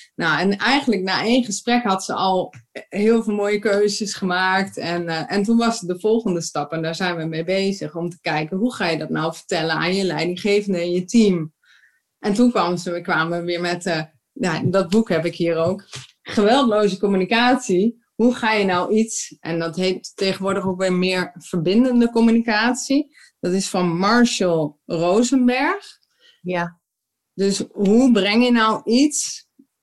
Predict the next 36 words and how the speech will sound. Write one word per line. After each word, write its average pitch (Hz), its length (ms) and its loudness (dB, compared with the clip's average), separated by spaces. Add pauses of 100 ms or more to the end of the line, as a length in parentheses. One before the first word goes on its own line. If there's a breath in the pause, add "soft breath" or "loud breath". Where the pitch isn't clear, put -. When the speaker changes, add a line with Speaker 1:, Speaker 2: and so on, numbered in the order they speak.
(680)
Speaker 1:
eh, 170 400 0
op 190 140 -4
een 190 160 0
f-, - 180 -20
wat 185 240 0
meer 208 220 2
feitelijke 196 640 0
manier? 202 760 0
Want 175 240 -2
we 175 60 -2
hebben 175 220 0
heel 196 220 0
vaak 165 260 -6
dat 160 140 -2
we 165 120 -4
iets 196 220 -2
zeggen 180 340 -4
wat 160 180 -4
een 160 100 -4
eigen 165 380 -4
mening 190 380 0
is 196 200 -4
of 190 60 -14
zo, 185 320 0
of 165 280 -4
een 156 100 -6
persoonlijke 160 480 -6
voorkeur, 196 520 -2
maar 175 140 0
dat 180 80 -2
brengen 170 260 -2
we 180 60 -2
dan 180 160 -2
als 160 180 -2
een 170 100 -2
feit. 139 560 -8